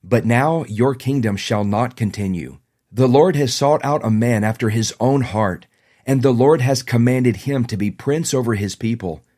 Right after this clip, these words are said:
because you have not kept what the Lord commanded you."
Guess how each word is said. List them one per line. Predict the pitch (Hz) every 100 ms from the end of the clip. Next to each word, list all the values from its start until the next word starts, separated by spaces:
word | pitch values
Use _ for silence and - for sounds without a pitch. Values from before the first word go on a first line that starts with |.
| _ -
because | 127 127 139 107
you | 139
have | 107 101
not | 110 135 -
kept | - 139 120
what | 104
the | 113 101
Lord | 117 131 120
commanded | 110 104 104 98 80
you." | 80 73